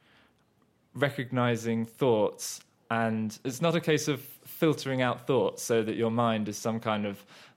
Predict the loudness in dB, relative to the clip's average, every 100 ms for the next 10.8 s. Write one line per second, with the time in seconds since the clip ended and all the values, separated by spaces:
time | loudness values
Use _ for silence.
0 | _ -16 -6 0 0 2 -2 -2 0 2
1 | 2 0 -2 -6 -4 -2 0 -2 -4 -4
2 | -4 -4 -10 -20 -20 _ 0 0 0 -4
3 | 0 4 4 2 -2 -10 -6 0 0 0
4 | -2 -2 0 0 0 -4 -4 -2 -2 0
5 | -2 -2 -2 -2 -4 -8 -6 -2 -2 0
6 | -2 -2 -6 -6 -8 -4 -4 -2 0 2
7 | 2 2 0 -2 -4 -6 -8 -6 -4 -4
8 | -4 -4 -6 -8 -8 -6 -4 -2 -4 -6
9 | -4 0 0 0 -6 -2 0 0 -2 -4
10 | -10 -20 -10 -2 0 2 2 0